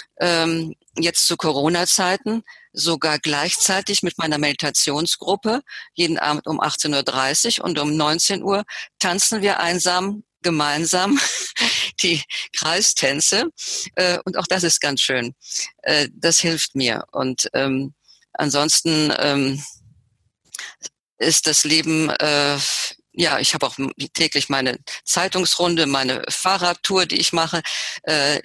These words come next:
ich habe in dieser Zeit auch die Natur sehr, sehr intensiv erlebt, äh, weil wir einen ausgesprochen, einen üppigen Frühling hatten. Da konnte man fast die Entfaltung von jedem einzelnen Blättchen erleben und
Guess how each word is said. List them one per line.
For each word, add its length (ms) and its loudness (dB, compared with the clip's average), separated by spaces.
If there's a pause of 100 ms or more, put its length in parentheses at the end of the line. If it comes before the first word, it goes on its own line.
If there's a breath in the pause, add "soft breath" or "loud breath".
(140)
ich 380 0
habe 140 -2
in 60 2
dieser 240 0
Zeit 240 0
auch 100 -4
die 100 -2
Natur 440 0
sehr, 240 4
sehr 140 0
intensiv 500 0
erlebt, 480 -2 (500 loud breath)
äh, 120 0 (180)
weil 160 0
wir 200 -4
einen 200 0
ausgesprochen, 920 0
einen 200 -4 (160)
üppigen 320 2
Frühling 520 2
hatten. 340 -2 (420 loud breath)
Da 140 0
konnte 320 -2
man 140 2
fast 280 0
die 60 -2
Entfaltung 480 0
von 160 -2
jedem 320 -2
einzelnen 420 2
Blättchen 460 0
erleben 460 0
und 180 -2